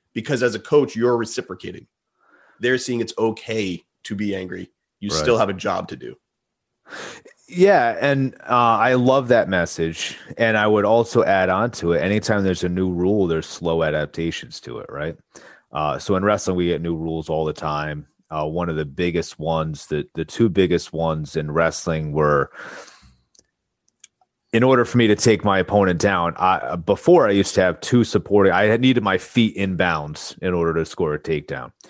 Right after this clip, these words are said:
Speaker 2: Now it's two supporting points between the two wrestlers. So I could have one foot and now an opponent can have one foot.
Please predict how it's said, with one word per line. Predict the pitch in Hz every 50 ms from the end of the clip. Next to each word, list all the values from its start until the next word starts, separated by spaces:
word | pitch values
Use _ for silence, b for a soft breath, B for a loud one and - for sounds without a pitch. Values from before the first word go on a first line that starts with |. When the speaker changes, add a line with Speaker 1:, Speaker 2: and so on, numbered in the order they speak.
| B B B B B
Speaker 2:
Now | 87 90 101 113 135 139 131 120 104 95
it's | 92 87 - -
two | - - - - 117 123 120 113 104
supporting | - - 101 82 - - 101 98 98 92 85
points | - - 98 92 90 85 -
between | - - 85 - - - 104 101 95
the | 85 80
two | 78 - - 98 92 87 85 82 78 - _ _ _
wrestlers. | - 90 85 82 - - - 73 71 -
So | - -
I | 87 95 98 95
could | - 95
have | 90 87 82 -
one | 78 87 87 82
foot | - - 90 -
and | 73 80
now | 78 76 76 76
an |
opponent | 73 - - - 90 87 80 76 - -
can | - 67
have | 65 65 62
one | 60 64 65 64
foot. | - _ - 69 57